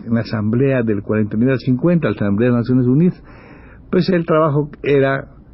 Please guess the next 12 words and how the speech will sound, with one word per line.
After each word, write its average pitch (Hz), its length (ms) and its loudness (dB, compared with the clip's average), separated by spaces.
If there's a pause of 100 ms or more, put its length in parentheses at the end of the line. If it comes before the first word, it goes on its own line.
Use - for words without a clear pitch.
(440)
de 123 240 0
traducir 139 720 2 (1080)
las 120 340 -2
actas 143 280 -2
re-, 139 220 2
las 120 160 0
actas 139 260 -2
se 120 60 2
llaman 135 280 0
actas 131 200 -6
resumidas, 135 720 0
¿no? 175 160 -2